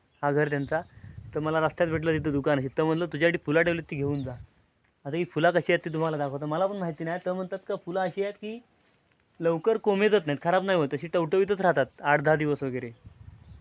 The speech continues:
तर ही फुलं त्यांच्याकडे होतात. त्या फुलांचं नाव मला पण माहिती नाही, पण भारी आहेत, है ना? हे बघा, इथं पिशवीत ठेवली नाहीत, तर त्यातली मला घेऊन जायला बोलले, ते घातली. आता ही चार नेतो.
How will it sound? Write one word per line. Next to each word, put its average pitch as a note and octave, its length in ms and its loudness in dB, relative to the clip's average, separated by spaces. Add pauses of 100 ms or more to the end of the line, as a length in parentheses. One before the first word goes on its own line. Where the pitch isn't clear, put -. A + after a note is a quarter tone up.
(300)
तर B2+ 60 -4
ही E3 100 0
फुलं E3 360 -2
त्यांच्याकडे F3+ 340 4
होतात. E3 320 4
त्या E3+ 140 4
फुलांचं E3+ 380 0
नाव E3 160 6
मला D#3 220 4
पण F#3+ 100 0
माहिती F3 280 0
नाही, F3 120 4
पण F3+ 120 -4
भारी C#3+ 240 2
आहेत, C#3+ 240 2 (480)
है C3+ 80 2
ना? F3+ 80 6 (1400)
हे D3 80 12
बघा, D3 180 12
इथं C3+ 160 12
पिशवीत D#3 380 8
ठेवली D3+ 200 12
नाहीत, D3+ 220 12 (680)
तर C3+ 80 6
त्यातली C#3 240 6
मला D#3+ 220 12
घेऊन D#3+ 220 10
जायला E3 180 12
बोलले, D#3+ 200 12
ते E3+ 120 12
घातली. D#3 240 12
आता E3+ 220 12 (1200)
ही D3 80 12
चार E3+ 240 12
नेतो. E3+ 460 12